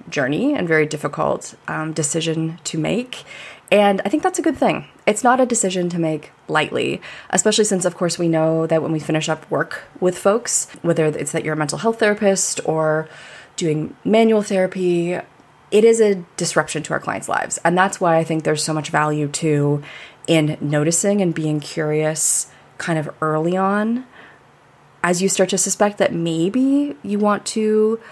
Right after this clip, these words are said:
not be a therapist anymore. Start adding things in early when you still have energy and you can explore and you can start to see if this is burnout or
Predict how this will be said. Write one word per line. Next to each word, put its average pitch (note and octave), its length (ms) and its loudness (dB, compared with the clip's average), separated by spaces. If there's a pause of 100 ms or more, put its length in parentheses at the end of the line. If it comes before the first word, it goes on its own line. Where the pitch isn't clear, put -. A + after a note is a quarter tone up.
(240)
not F#3+ 140 0
be G#3+ 80 0
a G3+ 40 0
therapist G#3 360 -2
anymore. G3+ 640 0 (720)
Start A#3+ 360 0
adding G#3 300 0
things F#3+ 360 -2
in F#3 400 -2 (180)
early F#3 380 0 (300)
when F#3+ 240 0
you F#3+ 100 2
still F#3+ 260 0
have F#3+ 180 0
energy - 440 -4 (180)
and F3 180 0
you F3 80 2
can F3+ 160 -4
explore F#3+ 580 -2 (560)
and D#3+ 540 2 (120)
you E3 200 -2
can E3+ 180 -2
start E3 300 0
to E3 80 -6
see D#3+ 560 0 (320)
if E3 160 0
this F#3+ 160 0
is F#3 100 0
burnout F#3 720 2
or E3 580 2